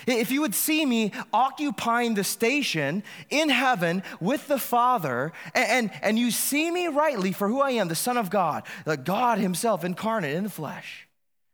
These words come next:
you would not take offense at this. He's saying that their perception is askew, therefore they are taking offense at Jesus' words.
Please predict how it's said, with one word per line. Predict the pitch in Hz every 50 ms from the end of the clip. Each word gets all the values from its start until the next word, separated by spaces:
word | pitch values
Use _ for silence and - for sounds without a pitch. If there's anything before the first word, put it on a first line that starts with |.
| _ -
you | 160 185 220
would | 214 208
not | 202 185 185
take | 196 185 175 202
offense | - - 247 220 -
at | 139 107 -
this. | 98 95 - - - - - _ _ _ _ _ _ _ _ _ _ _ _ _ _ _ _ _ _ _ _ _ _ _
He's | - 240 226 -
saying | - - 254 269 302 277 196 147 143 143 147 165 160 160 - - - - -
that | 165 185 185 - - 151 143
their | 175 202 226 240
perception | 214 - - 180 156 - - 226 220 226 - - - - 143 127 120 113 117 120 120 - - - - - - - _
is | - 180 170 165 156 143 - - - - - - _ -
askew, | 151 151 - - - - - 202 233 214 160 147 147 147
therefore | 147 175 196 214 208 - - 165 147 139 131 127 123 120 120 117 - - - - _ -
they | 135 151 156 143
are | 131 123
taking | - - 180 175 180 160 160 139
offense | 127 120 - - 170 156 123 107 107 110 - -
at | 123 123 117
Jesus' | 123 131 123 117 117 107 110 113 110
words. | 113 123 135 123 101 90 85 - - - - -